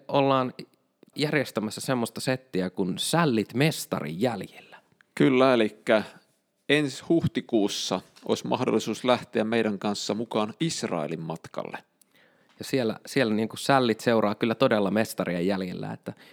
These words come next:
Speaker 1: siinä on huikea matka tulossa, eli Instagramiin voi laitella viestiä, ja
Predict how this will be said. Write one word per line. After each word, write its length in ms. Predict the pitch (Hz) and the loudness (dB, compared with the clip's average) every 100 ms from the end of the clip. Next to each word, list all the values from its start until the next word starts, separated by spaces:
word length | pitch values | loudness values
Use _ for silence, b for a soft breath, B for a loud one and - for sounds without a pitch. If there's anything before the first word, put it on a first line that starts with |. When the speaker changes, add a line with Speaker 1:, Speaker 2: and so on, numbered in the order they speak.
| B B | B B
Speaker 1:
siinä 260 | - 135 113 | -2 0 4
on 60 | |
huikea 300 | 135 131 110 | 6 6 6
matka 300 | 107 117 - | 4 2 0
tulossa, 460 | 107 107 101 - 95 | 2 2 2 -2 -4
eli 180 | 90 101 - - - _ - | -4 -6 -8 -20 -20 _ -2
Instagramiin 640 | 139 110 - 98 95 98 | -2 0 0 0 0 0
voi 160 | 120 | 2
laitella 400 | 113 113 - 104 101 | 4 2 2 0 2
viestiä, 460 | 110 104 - 101 90 | 0 0 0 -2 0
ja 180 | 92 | -2